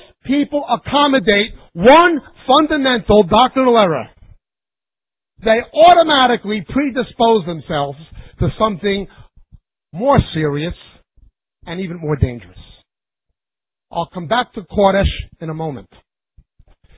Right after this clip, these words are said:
It is only a matter of degrees. When I read about Koresh, I couldn't believe it. But I have seen evangelical cults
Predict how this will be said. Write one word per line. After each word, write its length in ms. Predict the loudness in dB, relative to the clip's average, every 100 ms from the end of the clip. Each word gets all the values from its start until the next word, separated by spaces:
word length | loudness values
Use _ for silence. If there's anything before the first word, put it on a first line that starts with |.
| -20 -14
It 120 | -6 -4
is 100 | -6 2
only 400 | 4 6 2 -2
a 120 | -2
matter 340 | -2 0 2 2
of 260 | 0 -2
degrees. 560 | -6 -8 -6 -4 -4 -6 -12 -20 -20 -20 -20 -20 _ -20 _ _ _ _ _ _ -20 -8
When 200 | -6 0
I 220 | 2 2 2
read 180 | 2
about 340 | 2 2 0 0
Koresh, 360 | 2 4 2 -2
I 120 | -4 -4
couldn't 260 | -8 -8
believe 300 | -8 -8 -10
it. 140 | -12 -20 _ _ _ _ _ _ _ _ -8
But 140 | -4
I 140 | 0
have 200 | 2 0 -4 -6
seen 420 | -4 -2 -2 -4 -10 _ -6
evangelical 960 | -4 0 0 0 0 0 0 0 -4 -6 0
cults 300 | 0 0